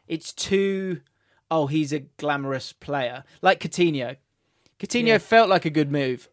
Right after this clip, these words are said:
Speaker 1: It wasn't.
Speaker 2: People forget about Coutinho a little bit, is that I feel like he was just starting to play well under Emre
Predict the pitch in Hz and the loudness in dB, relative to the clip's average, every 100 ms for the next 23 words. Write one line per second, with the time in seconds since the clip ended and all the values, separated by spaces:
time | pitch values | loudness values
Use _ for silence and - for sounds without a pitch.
0 | - 135 151 127 127 _ _ _ - - | -8 0 0 0 -4 _ _ _ -20 -20
1 | _ _ _ _ 202 - 190 190 185 156 | _ _ _ _ -10 -10 -8 -8 -6 -6
2 | - - 110 101 95 107 87 80 - _ | -6 -6 -6 -4 -6 -8 -12 -16 -18 _
3 | _ _ _ 123 - 110 - _ - - | _ _ _ -14 -10 -12 -12 _ -16 -4
4 | 151 151 151 113 - 127 - 135 220 98 | -4 -2 -6 -6 -6 -8 -4 -4 -4 -8
5 | 107 95 87 110 120 104 73 71 | -6 -4 -4 -6 -6 -8 -10 -18